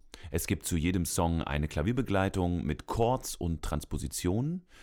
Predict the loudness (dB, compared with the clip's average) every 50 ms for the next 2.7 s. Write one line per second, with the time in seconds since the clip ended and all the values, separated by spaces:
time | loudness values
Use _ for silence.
0 | -16 -6 -2 0 2 2 2 2 2 2 2 4 4 2 2 2 2 2 2 2
1 | 0 0 -4 -4 -4 -4 -4 -2 0 2 2 4 4 2 2 2 2 2 2 0
2 | -2 -2 -4 -4 -2 -4 -2 0 -2 -2 -2 -6 -10 -12